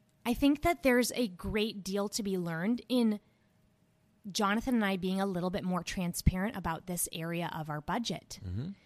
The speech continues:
Speaker 1: And I'm gonna go ahead and just say, we're gonna share the exact numbers that we've spent on Christmas over the last five years.
Speaker 2: <laughs>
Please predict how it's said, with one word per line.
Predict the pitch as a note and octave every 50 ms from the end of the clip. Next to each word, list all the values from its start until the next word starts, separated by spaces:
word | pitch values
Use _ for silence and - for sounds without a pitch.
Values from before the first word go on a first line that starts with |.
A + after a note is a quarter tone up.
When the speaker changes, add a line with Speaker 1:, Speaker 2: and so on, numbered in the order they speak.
| _ _ _ _ _ _ _ _
Speaker 1:
And | B3 A3 A3 G#3 G3 G3 F#3+ F3 - _ _ _ _ _ _ _ _ _
I'm | - G#3+ A#3+ C#4+
gonna | F#4 G4+ G#4+
go | C#4+ C4 B3+
ahead | C4 C4 B3 A#3+ A#3+ A3
and | G#3+ G3+ F#3+
just | E3+ F3+ F3+ F3+ - -
say, | - F#3+ F#3+ F3 C#3+ - - C4 A3+ - _ _ _ _ _ _ _ _ _ _ _
we're | - G#3 A#3+
gonna | B3+ E4+ F#4+ G4+ F#4+
share | - - - A#3 G#3+ A3+
the | A#3 A3 A3 G3
exact | F3+ E3+ E3+ D#3+ E3+ D#3 D#3 F3 - -
numbers | G3 E3 D#3 D#3+ F3+ F#3+ F#3+ F3
that | F#3 -
we've | F3 F3+ F3+ -
spent | - - - D#3+ - -
on | F3+ F3
Christmas | - - E3+ E3 - - G#3 G3 -
over | A3 G3+ G#3
the | G3+
last | G3+ G3 G3+ G3+ - -
five | A#3 A3+ G#3+
years. | A3 A3 A3+ B3+ A#3+ - -
Speaker 2:
<laughs> | F#2